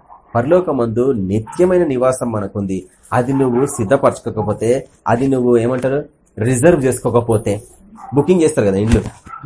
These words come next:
రిజర్వ్ చేసుకోవాలా. రిజర్వ్ చేసుకోకపోతే వేస్ట్.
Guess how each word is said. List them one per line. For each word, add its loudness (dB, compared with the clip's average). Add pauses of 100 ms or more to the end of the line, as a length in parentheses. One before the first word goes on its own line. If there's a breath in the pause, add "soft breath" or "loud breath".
(120)
రిజర్వ్ 4
చేసుకోవాలా. 2 (360)
రిజర్వ్ 4
చేసుకోకపోతే 2 (260)
వేస్ట్. 6